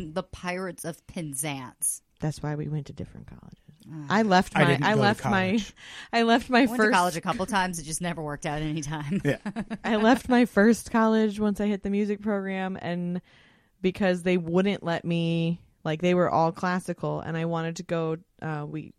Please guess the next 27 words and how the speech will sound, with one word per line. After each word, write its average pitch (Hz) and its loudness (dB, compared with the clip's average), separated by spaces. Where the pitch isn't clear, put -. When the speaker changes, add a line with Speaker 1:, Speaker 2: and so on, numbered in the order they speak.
Speaker 2:
my 165 -6
first - -8
school - -6
I 165 0
went 160 -4
to 160 -4
had 143 -4
a 139 -8
sister 180 -6
program, 202 -4
like, 156 -4
where 156 -4
they 151 -6
have 147 -8
the 151 -2
three 165 -2
colleges 160 -2
or 160 -4
whatever. 143 -4
The 151 -6
Speaker 1:
Is 180 -4
it 196 -6
now 180 0
a 170 -2
gender 165 -6
neutral 170 -8
program? 185 -8